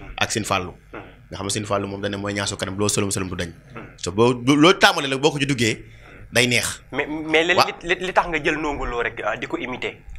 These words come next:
Speaker 2: Ba
Speaker 1: Waaw.
Speaker 2: foo dem wala nga jël turu Ndongo Lo bi ñu naan la Djily Ndongo Lo, lu indi loolu?
Speaker 1: Turu Ndongo Lo bi mooy dama dem ci xew yi.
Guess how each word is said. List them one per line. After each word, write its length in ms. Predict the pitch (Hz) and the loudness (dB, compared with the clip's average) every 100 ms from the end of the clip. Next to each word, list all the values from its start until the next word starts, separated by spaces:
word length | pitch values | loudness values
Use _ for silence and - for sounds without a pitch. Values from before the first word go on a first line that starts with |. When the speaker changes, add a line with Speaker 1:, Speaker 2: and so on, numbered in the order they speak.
| - | -4
Speaker 2:
Ba 80 | - | -2
Speaker 1:
Waaw. 80 | |
Speaker 2:
foo 120 | 175 165 | 2 2
dem 240 | 143 131 | 2 2
wala 160 | 147 156 | 2 2
nga 100 | 160 | 0
jël 140 | 170 165 | -2 -4
turu 160 | 160 135 | -4 -4
Ndongo 260 | 131 120 | -4 -4
Lo 160 | 117 104 | -4 -4
bi 80 | 113 | -2
ñu 40 | |
naan 160 | 123 127 | -2 -2
la 60 | |
Djily 240 | 113 131 117 | -6 -6 -6
Ndongo 260 | 117 110 | -6 -4
Lo, 140 | 107 95 - - | -6 -8 -12 -10
lu 120 | 139 165 | -6 -4
indi 160 | 139 | -4
loolu? 260 | 120 101 85 - - - | -2 -2 -6 -14 -16 -4
Speaker 1:
Turu 160 | 160 180 | -2 4
Ndongo 240 | 170 147 | 4 6
Lo 140 | 127 | 4
bi 80 | 113 | 2
mooy 180 | 107 104 | 0 0
dama 140 | 117 131 | 0 0
dem 120 | 113 | 0
ci 60 | 104 | -4
xew 160 | 90 | -6
yi. 120 | 80 | -8